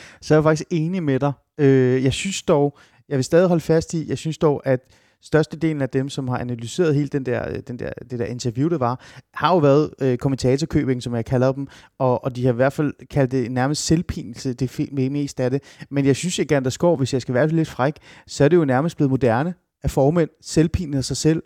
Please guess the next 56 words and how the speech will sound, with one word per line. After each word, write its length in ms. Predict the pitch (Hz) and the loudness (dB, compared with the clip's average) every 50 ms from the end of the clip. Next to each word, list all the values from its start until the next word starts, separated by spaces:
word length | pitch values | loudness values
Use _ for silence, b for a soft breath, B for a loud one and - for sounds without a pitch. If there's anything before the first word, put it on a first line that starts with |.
| _ | _
Øh, 140 | - 139 127 | -6 -4 -2
vi 60 | 123 | -2
har 60 | 127 123 | -2 -2
set 300 | - 160 156 147 - - | -2 -2 -4 -4 -2 -4
det, 140 | 151 143 b b b b b | -4 -4 b b b b b
med 120 | - 131 127 | -4 -2 -2
al 60 | 113 | 0
respekt, 380 | 139 147 - - 143 139 - | 0 -2 0 0 0 0 0
også 240 | - 127 131 - 160 | 0 -2 -2 -2 0
med 160 | 147 135 127 - | 0 0 0 0
Alex 280 | 131 127 123 - - | 0 -2 -2 -2 -2
Vanopslagh, 460 | 120 120 151 175 - - 143 123 127 - | -2 -2 -2 -2 -2 0 0 0 0 -2
der 60 | 139 | -4
var 80 | 131 | -4
ude 80 | 139 151 | -2 -4
at 60 | 147 | -4
sige, 300 | - - 147 139 147 160 b b b b b | -4 -4 -4 -2 -2 -4 b b b b b
han 120 | _ 123 127 | _ -2 0
var 60 | 135 | 0
blevet 200 | 127 139 139 117 | 2 0 2 2
ramt 200 | 123 127 143 - | 2 0 0 0
af, 200 | 135 131 120 - | 0 0 0 0
af 100 | - 123 | -4 -8
stress. 420 | - - - 135 139 151 - - - - | -10 -4 0 0 0 0 0 -6 -10 -14
Nu 140 | 139 131 | -8 -4
har 60 | 127 127 | -4 -2
han 100 | 123 120 | -2 -2
det 100 | 123 - | -2 0
bedre. 280 | 127 127 139 151 143 - _ 139 131 | 2 2 4 2 2 0 _ _ -8
Vi 100 | 131 123 | -6 -6
har 100 | 110 98 - _ | -6 -6 -10 _
især 400 | - 123 - - - 165 151 - | -12 -8 -6 -6 -6 -6 -6 -8
set 260 | - - 175 147 - | -6 -4 -6 -4 -4
det 80 | 156 147 | -6 -6
med 100 | 139 - | -6 -4
Ellemann, 400 | 139 147 147 175 185 170 139 123 - b b b b b b | 0 2 2 2 2 0 -4 -6 -8 b b b b b b
som 160 | - - 139 | -4 -2 0
nærmest, 400 | 127 120 123 151 156 - - - | 0 2 2 0 -2 -2 0 2
øh, 140 | 151 135 123 | 2 2 2
turnerer 280 | - - 143 135 127 | 0 -2 0 0 0
rundt, 300 | 120 110 135 165 175 - _ | 2 2 0 0 -2 -4 _
øh, 240 | 147 151 135 131 120 | -2 0 0 2 2
landet. 280 | 131 139 - 180 160 139 | 2 0 0 -2 -6 -6
Det 100 | 147 139 | -6 -4
gjorde 160 | 151 156 156 | -2 -2 0
han 60 | 156 | -2
her 60 | 151 | -2
for 120 | 131 - 135 | -2 -4 -6
et 60 | - | -6
par 100 | - 139 | -4 -4
uger 140 | 143 165 170 | -2 -2 -2
siden, 320 | - - 151 147 151 160 b b b b b b b _ | -4 -4 -4 -4 -4 -6 b b b b b b b _
og 80 | 139 131 | -6 -4
sagde, 220 | - 143 135 143 | 0 2 2 4
at 80 | 143 143 | 4 2
han, 160 | 147 135 123 | 2 0 -2